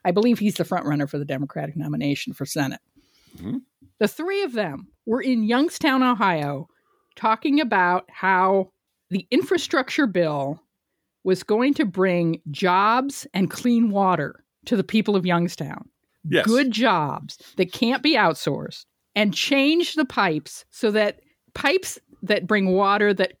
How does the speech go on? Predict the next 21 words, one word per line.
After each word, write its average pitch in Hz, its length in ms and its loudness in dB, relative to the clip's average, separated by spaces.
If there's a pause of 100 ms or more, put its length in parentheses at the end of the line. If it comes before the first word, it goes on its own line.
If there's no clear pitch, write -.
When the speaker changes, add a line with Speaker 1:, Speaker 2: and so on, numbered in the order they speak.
Speaker 1:
create 196 440 0
developmental 220 720 2
disabilities 202 720 0
in 185 100 4
children. 190 720 0 (400)
This 269 240 0
bill 247 520 0
and 196 160 0
this - 200 0
money 208 420 2
is 185 140 0
going 190 220 0
to 165 60 2
fix - 520 -6
that. 165 280 -4 (460)
Speaker 2:
Mm-hmm. 76 240 -6 (560)
Speaker 1:
And 214 480 0 (600)
that - 140 0
didn't 494 220 0
go 196 140 2
viral. 156 720 -2